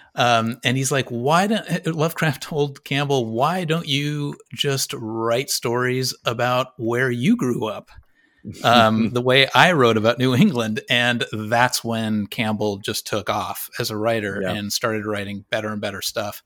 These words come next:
Speaker 2: And he's good
Speaker 1: Uh,
Speaker 2: too. Uh, we didn't really mention him, but he's got some good novels to his name.
Speaker 1: Yeah, no, he's great.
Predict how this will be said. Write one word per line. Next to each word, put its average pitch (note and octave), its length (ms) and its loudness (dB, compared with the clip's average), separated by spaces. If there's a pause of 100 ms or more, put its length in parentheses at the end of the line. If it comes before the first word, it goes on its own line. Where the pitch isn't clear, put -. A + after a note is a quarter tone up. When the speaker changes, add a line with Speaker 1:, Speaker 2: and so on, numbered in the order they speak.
(220)
Speaker 2:
And A2+ 120 2
he's F#3 180 4
good D#3+ 200 6
Speaker 1:
Uh, G#2+ 100 0
Speaker 2:
too. F#2 240 6
Uh, F#2 60 4
we G#2 120 4
didn't G#2+ 400 0
really G2 260 -2
mention A2+ 280 -6
him, E2+ 160 -6
but E2+ 80 -8
he's F#2+ 120 -10
got F#2 200 -6
some F#2+ 80 -10
good E2 180 -8
novels F2 380 -8
to - 100 -18
his - 180 -16
name. - 200 -18
Speaker 1:
Yeah, C#3+ 220 -2 (180)
no, E3 80 -2
he's C#3 200 -2
great. C#3+ 300 0